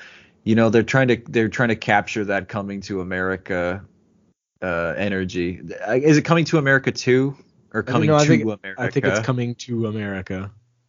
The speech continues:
Speaker 1: They were trying to capture that, and to be fair, I didn't watch it, but I did see the trailer, and I was like, "This doesn't even feel aesthetically like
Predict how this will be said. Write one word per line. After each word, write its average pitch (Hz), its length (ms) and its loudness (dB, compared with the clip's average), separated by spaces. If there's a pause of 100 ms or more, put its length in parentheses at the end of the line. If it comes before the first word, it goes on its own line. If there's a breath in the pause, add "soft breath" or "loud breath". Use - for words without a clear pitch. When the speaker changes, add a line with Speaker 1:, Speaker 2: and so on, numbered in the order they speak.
Speaker 1:
They 151 100 6
were 156 60 4
trying 175 180 4
to 170 80 2
capture 143 500 2
that, 120 400 2
and 127 200 -6
to 139 100 -4
be 139 100 0
fair, 139 220 0
I 135 100 4
didn't 131 240 -4
watch 120 320 -2
it, 110 100 -8
but 107 120 -4
I 110 80 -2
did 131 200 -4
see 151 140 -4
the 123 120 -2
trailer, 113 360 0
and 98 100 -2
I 101 60 -4
was 98 180 -8
like, 95 360 -6 (500 soft breath)
"This 220 160 -2
doesn't 151 220 4
even 113 160 -4
feel 120 800 2
aesthetically 107 720 -2
like 95 720 -4